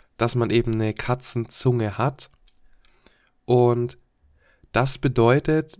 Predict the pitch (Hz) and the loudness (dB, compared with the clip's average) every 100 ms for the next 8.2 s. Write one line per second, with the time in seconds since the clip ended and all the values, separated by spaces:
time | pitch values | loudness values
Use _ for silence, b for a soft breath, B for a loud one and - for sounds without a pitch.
0 | - 120 131 - 127 123 123 123 120 - | -4 -2 0 -2 -2 2 2 0 -4 -10
1 | - 123 131 147 - 135 131 131 117 143 | -6 2 2 2 2 2 2 0 0 0
2 | - - 123 120 113 - 117 127 131 - | -2 -2 0 2 -2 -2 0 0 0 -2
3 | 120 117 113 - 110 - - - 120 156 | 0 0 -2 -4 -8 -8 -8 -4 -4 -2
4 | 131 110 107 104 107 120 135 - b b | -4 -2 -2 -2 2 2 0 -6 b b
5 | b b b b b b 120 135 135 113 | b b b b b b 0 0 0 0
6 | 110 117 131 113 113 113 123 120 117 117 | 2 4 4 4 4 4 4 4 2 -2
7 | 117 - 113 - 117 113 113 - 110 104 | -4 -2 -4 -4 -4 -2 -2 -4 -2 0
8 | 104 104 | 0 -2